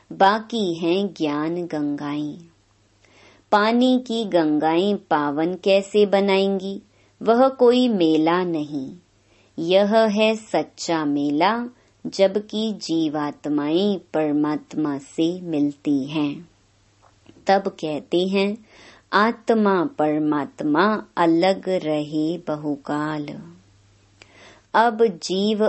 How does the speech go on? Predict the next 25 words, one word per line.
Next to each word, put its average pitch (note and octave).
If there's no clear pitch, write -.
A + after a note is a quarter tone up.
आत्मा E3
का E3
मेला D3+
परमात्मा D#3
से G3
है। G3
परमात्मा A3
ने E3
भी F#3+
जीव E3
का E3+
लोन F3+
लिया D3+
है, F#3
नहीं A#3
तो B3
पढ़ाई E3
कैसे? D3
इसीलिए A#3+
उनको D#3+
शिव G3
भगवान D3+
कहा G3+
जाता F#3+
है, F#3+